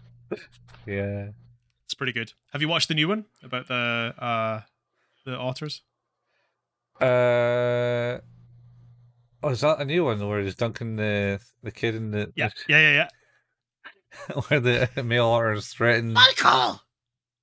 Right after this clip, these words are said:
Speaker 2: Michael!" It's so good.
Speaker 1: <laughs>
Speaker 2: It's so good.
Speaker 1: Male otters, uh,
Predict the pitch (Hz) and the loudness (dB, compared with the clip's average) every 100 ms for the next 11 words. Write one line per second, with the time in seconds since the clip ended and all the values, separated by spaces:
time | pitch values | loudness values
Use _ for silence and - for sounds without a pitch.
0 | _ - 480 554 - 339 370 202 - _ | _ -6 4 4 4 -4 -2 -4 -6 _
1 | _ _ _ _ _ _ - - - 113 | _ _ _ _ _ _ -20 -12 -10 -10
2 | 107 214 208 - _ _ _ _ - 208 | -2 0 0 -2 _ _ _ _ -16 -14
3 | 233 226 - - - - - _ _ _ | -12 -14 -16 -12 -12 -12 -16 _ _ _
4 | - 165 - - 113 113 113 117 104 98 | -16 -16 -14 -6 -2 0 0 0 -4 0
5 | 110 101 98 95 | 4 4 4 0